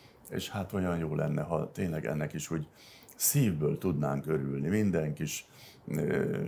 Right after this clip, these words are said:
gyerek mosolynak, gyerek arcnak.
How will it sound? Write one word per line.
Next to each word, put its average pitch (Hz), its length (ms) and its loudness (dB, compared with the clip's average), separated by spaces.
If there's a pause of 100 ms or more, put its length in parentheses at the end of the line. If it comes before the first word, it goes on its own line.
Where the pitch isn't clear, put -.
(840)
gyerek 85 360 6
mosolynak, 73 840 4 (240)
gyerek 78 320 4
arcnak. 73 580 0